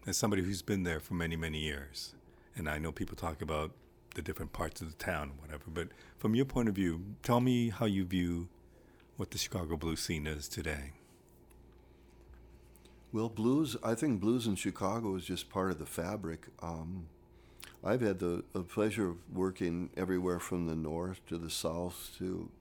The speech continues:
Speaker 2: all over the, the city, um, you know, doing different things, um, especially, uh, involved in the neighborhoods with the, uh, uh, farmers markets. I did,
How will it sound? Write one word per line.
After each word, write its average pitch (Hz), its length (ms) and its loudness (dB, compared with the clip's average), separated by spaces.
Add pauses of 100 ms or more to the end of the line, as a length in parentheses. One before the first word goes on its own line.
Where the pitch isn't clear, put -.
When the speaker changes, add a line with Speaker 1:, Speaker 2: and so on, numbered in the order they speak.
(120)
Speaker 2:
all 85 240 -2
over 95 240 -2
the, 87 280 -4 (840)
the 92 80 -6
city, 104 720 4 (140)
um, 92 440 -2 (140)
you 101 140 2
know, 92 120 2
doing 95 340 4
different 95 380 2
things, 95 500 2 (120)
um, 92 400 -6
especially, 101 680 0 (100)
uh, 87 220 0
involved 90 540 0
in 85 140 2
the 85 100 2
neighborhoods 90 560 2
with 90 240 -2
the, 87 240 0
uh, 82 180 -2 (680)
uh, 90 120 0
farmers 90 540 2
markets. 104 600 -2
I 95 100 -2
did, 90 300 -2